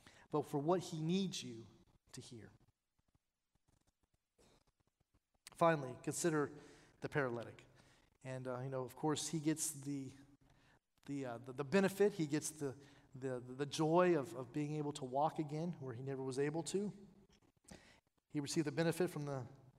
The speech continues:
encounter by the physical healing, but think about the years of misery and distress that he endured. Even in his weakened state, he was used by the Lord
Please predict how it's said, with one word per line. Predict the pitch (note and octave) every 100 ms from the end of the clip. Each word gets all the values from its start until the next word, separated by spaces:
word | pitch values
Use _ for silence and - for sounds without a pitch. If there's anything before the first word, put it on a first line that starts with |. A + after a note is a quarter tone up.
| C#3
encounter | - F#3 F3+ F#3+ G3+
by | C#3
the |
physical | C3 F3+ D#3+ D#3 D3
healing, | - G#3+ E3 - - - -
but | E3+
think | B3+ A#3+
about | A#3+ A3+
the | F3
years | E3 F#3+ G3 G3 - - - -
of | C3+
misery | D3+ F3+ E3+ F3 F3+ F3 D#3+ - - - -
and | C#3
distress | C3 - D3+ C#3 B2+ - - -
that | B2+
he | C3+ C3+
endured. | A#2+ A#2+ A2 - - _ - - - - _ _ _ _ _ _ _ _ _ _ _ _ _ _ _ - -
Even | F#3+ G#3 G3+ G#3 F3+ - - - -
in | D#3
his | D3 B2+
weakened | D3+ F3 F3
state, | - - B2 A#2+ - - _
he | C#3+
was | C#3+ C3+
used | C#3+ F3 F#3 F3+
by | E3+
the | E3
Lord | C#3 B2 A#2+